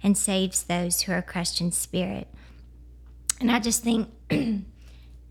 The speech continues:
I just think, isn't it incredible that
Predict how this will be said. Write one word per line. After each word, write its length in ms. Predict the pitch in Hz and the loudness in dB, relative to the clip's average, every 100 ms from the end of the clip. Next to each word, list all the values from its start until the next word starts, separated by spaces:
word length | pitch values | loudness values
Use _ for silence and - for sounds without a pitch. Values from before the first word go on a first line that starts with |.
| - - - | -20 -14 -4
I 60 | 208 | -2
just 200 | 202 - | -2 0
think, 240 | 214 185 - - | 0 0 -6 -2
isn't 240 | 202 208 | 2 4
it 140 | 196 190 | 4 4
incredible 840 | 190 - 196 190 190 185 185 - - | 2 0 0 0 2 0 0 -4 -4
that 280 | 180 - | -2 -2